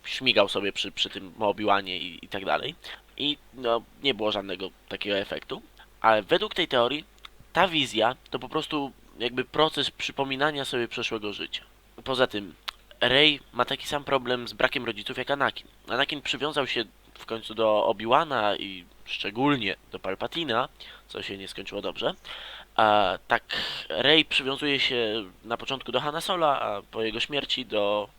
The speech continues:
Luke'a. Może Anakin odkrył to, czego pragnął Darth Plagueis.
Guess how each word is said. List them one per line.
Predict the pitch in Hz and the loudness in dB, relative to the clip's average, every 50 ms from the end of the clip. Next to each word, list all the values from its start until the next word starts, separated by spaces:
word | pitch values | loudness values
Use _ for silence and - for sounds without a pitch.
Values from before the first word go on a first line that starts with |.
| _ _ _ - | _ _ _ -6
Luke'a. | - 131 127 104 - - - - - - - - - - - - - - - - - - - - - - | -2 0 0 0 -2 -8 -10 -12 -12 -20 -20 -20 -20 -20 -20 -20 -20 -20 -20 -20 -20 -20 -20 -20 -18 -12
Może | 98 101 101 107 107 107 104 - - - - - - _ _ - - - | -8 -4 0 2 2 2 2 -2 -8 -20 -20 -20 -20 _ _ -18 -18 -14
Anakin | - 101 98 98 95 - - 104 110 | -12 -10 -10 -10 -10 -10 -10 -4 2
odkrył | - 147 165 - - - 190 185 151 123 | 4 4 4 2 -2 0 0 0 0 0
to, | - - 101 92 - - - _ _ _ - | -2 -2 -2 -2 -2 -4 -14 _ _ _ -10
czego | - 107 101 101 | -8 -6 -6 -4
pragnął | - - 110 104 104 104 101 101 | 0 0 0 0 0 -6 -4 0
Darth | 101 101 98 - - | 0 0 0 0 -6
Plagueis. | - - 95 90 90 92 90 - - - - | -6 -4 -4 -4 -4 -6 -12 -12 -10 -10 -10